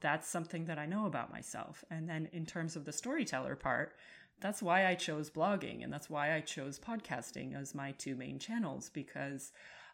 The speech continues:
I like to tell stories. I like to teach other people what I know in marketing because I have so many years of experience doing that.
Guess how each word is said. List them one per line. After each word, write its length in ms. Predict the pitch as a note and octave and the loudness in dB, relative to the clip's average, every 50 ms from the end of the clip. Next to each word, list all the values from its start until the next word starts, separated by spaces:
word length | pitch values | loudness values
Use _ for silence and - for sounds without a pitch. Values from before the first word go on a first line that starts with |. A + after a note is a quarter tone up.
| _ | _
I 120 | - D#3+ F#3 | 0 2 4
like 180 | F#3+ F#3 F3+ F3+ | 4 4 2 2
to 60 | E3+ | 0
tell 220 | D#3+ - C#3+ C#3 | 0 0 0 0
stories. 520 | C#3 - - A3 G#3+ G#3+ G3+ G3 G3 F3+ - | 0 -2 0 2 4 4 6 4 4 4 2
I 60 | C#3 | 0
like 200 | C3+ C3+ C3+ - | 0 0 -2 -4
to 80 | - - | -8 -10
teach 340 | - - A3 A3+ G#3 - | -4 0 0 0 2 2
other 200 | G#3+ G3 F#3+ F#3 | 2 2 2 2
people 520 | F#3 - - F#3+ F#3 - F#3+ F3+ F3+ E3+ E3+ | 0 0 0 -2 0 0 2 2 4 4 4
what 100 | D#3+ D3 | 4 4
I 80 | C#3+ | 2
know 300 | D3 E3 F3 F#3 F#3 F3+ | 2 2 2 2 2 2
in 100 | E3+ D#3 | 2 2
marketing 540 | D#3 F3 F3+ F3+ F3+ - F#3+ F3 F3 E3+ F3 | 2 2 0 0 0 0 0 0 0 0 0
because 200 | E3 D#3+ - - | -2 -4 -4 -4
I 60 | D#3 | -4
have 240 | C#3+ D3 C#3 C3+ D3 | -2 -2 -2 -4 -4
so 220 | - - - D3 D3 | -8 -6 -6 -4 -4
many 240 | D3+ D3+ D3 D3 | -2 -2 -4 -4
years 320 | D3 C#3+ D3+ D3+ D3 C#3+ D3+ | -2 -2 -2 -2 -2 -2 -4
of 120 | C#3+ C#3 | -4 -4
experience 600 | C#3 C3 - - - D3 C#3+ D3 D3 C#3+ C3 - | -6 -8 -8 -6 -6 -4 -4 -4 -4 -6 -6 -6
doing 320 | - F3 F3+ F#3+ G3 G3 F#3+ | -2 0 0 2 2 2 2
that. 360 | F#3 F3+ F3+ F3+ - - | 2 0 0 -2 -2 -6